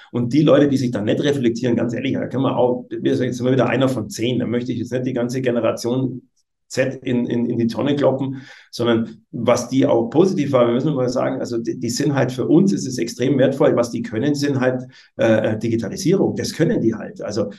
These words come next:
das hilft jedem Unternehmen, ich glaube auch jedem Handwerker, wenn ich einen, einen, einen Zettler hab und mit dem einfach mal vielleicht ihm die Zeit gebe, dass er sich Social Media annimmt und nicht an der Drehbank steht oder auch beim Friseur nicht nur Sch-, Haare schneidet, was heißt nur, das ist ein toller Job, aber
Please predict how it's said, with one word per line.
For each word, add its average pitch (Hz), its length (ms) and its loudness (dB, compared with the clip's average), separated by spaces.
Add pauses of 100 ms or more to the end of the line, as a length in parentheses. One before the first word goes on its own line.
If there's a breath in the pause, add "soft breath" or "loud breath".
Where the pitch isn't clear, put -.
(100)
das 110 160 -4
hilft 151 260 4
jedem 165 260 6
Unternehmen, 160 500 4
ich - 80 -2
glaube 139 180 0
auch 143 80 0
jedem 143 260 0
Handwerker, 139 540 0 (220 loud breath)
wenn 120 180 2
ich 135 160 -2
einen, 127 280 0
einen, 120 280 0
einen 117 180 -4
Zettler 143 380 0
hab 170 360 -2 (100)
und 135 160 0
mit 127 200 4
dem 165 200 4
einfach 151 360 0
mal 131 280 0
vielleicht 123 300 0
ihm 135 140 -4
die 117 140 -4
Zeit 160 320 2
gebe, 160 640 4
dass 123 180 0
er 139 140 0
sich 139 200 -2
Social 120 300 0
Media 175 500 2 (200)
annimmt 143 720 6
und 127 420 -2
nicht 156 200 0
an 139 100 -2
der 123 100 2
Drehbank 143 440 4
steht 120 380 0
oder 117 220 4
auch 117 160 2
beim 117 140 4
Friseur 117 340 -2
nicht 139 220 -2
nur 165 260 4
Sch-, - 160 -6
Haare 180 340 -4
schneidet, 165 340 2
was 120 140 -2
heißt 123 180 -6
nur, 170 140 0
das 127 120 -2
ist 123 60 -8
ein 117 40 -10
toller 127 200 -2
Job, 160 280 -4
aber 123 260 2